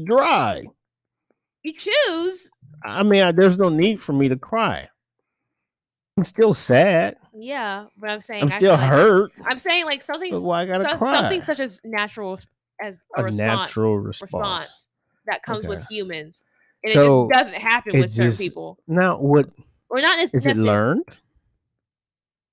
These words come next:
Speaker 2: it
Speaker 1: Do you
Speaker 2: learned?
Speaker 1: learn to cry because you're sad?
Speaker 2: I mean, you also learn to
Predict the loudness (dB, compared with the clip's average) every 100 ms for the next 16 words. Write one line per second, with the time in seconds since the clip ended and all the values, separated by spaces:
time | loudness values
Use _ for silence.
0 | _ _ _ 2 6 6 4 4 2 -2
1 | -2 0 0 -2 -4 -4 -4 -4 -4 -4
2 | -4 -6 -14 _ _ _ _ _ _ _
3 | _ -18 -14 -14 -10 -10 -10 -14 -14 -12
4 | -12